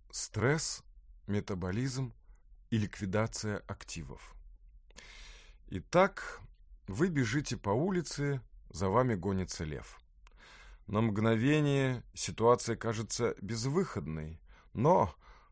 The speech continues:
слава богу, ваша сердечно-сосудистая система заработала как нужно и поставляет кислород и энергию в мышцы.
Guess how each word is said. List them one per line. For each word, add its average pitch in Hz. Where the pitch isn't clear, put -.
слава 90
богу, 147
ваша 117
сердечно-сосудистая 90
система 92
заработала 87
как -
нужно 151
и 135
поставляет 107
кислород 98
и 98
энергию 92
в 80
мышцы. -